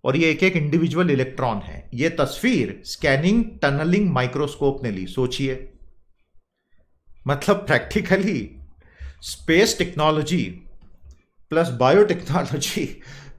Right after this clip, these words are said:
प्लस नैनो टेक्नोलॉजी इंसान को भगवान का दर्जा दिलाने वाली है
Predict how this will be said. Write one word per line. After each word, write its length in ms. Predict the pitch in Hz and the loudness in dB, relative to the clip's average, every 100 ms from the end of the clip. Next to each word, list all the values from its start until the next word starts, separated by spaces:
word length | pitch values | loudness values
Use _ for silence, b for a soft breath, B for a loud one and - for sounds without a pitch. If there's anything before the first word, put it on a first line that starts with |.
| - | -4
प्लस 260 | 151 175 175 | 2 2 2
नैनो 340 | 139 135 175 | 0 2 2
टेक्नोलॉजी 880 | 214 175 131 143 135 135 160 104 - | 2 0 -2 0 0 0 -2 -4 -6
इंसान 500 | 120 123 123 170 208 | -4 -2 2 4 4
को 320 | 208 123 - - | 2 -2 -4 -4
भगवान 360 | 123 135 156 175 | -4 0 0 0
का 100 | 151 | 0
दर्जा 300 | 127 135 143 | 0 0 0
दिलाने 320 | 127 117 135 | 0 0 -2
वाली 300 | 117 113 160 | -2 -2 -2
है 260 | 117 95 | -2 -6